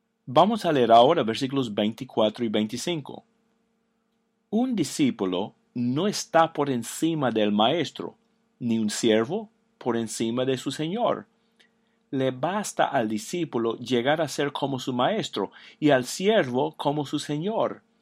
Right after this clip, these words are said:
Si al dueño de la casa lo han llamado Belcebú, ¿cuánto más a los de su casa? Los apóstoles habían visto cómo los líderes entre los judíos despreciaron a Jesús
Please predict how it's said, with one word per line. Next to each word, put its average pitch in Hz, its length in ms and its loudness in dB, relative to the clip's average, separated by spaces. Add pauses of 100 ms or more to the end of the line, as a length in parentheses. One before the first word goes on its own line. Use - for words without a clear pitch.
(440)
Si - 200 -4
al 160 180 2
dueño 208 380 0
de 127 100 6
la 101 160 8
casa 98 560 2
lo 127 300 4
han 156 160 2
llamado 147 440 4
Belcebú, 131 1120 0 (680)
¿cuánto 175 720 -8
más 143 560 -6
a 143 160 -8
los 135 340 -6
de 127 140 -8
su - 180 -10
casa? 98 560 -8 (1900)
Los 156 220 0
apóstoles 117 640 4
habían 110 340 -2
visto 123 400 -2
cómo 156 480 -6
los 123 240 -6
líderes 143 720 -6
entre 151 380 -8
los 147 200 -8
judíos 135 520 -4
despreciaron 143 1120 -6
a 98 40 -6
Jesús 107 440 -6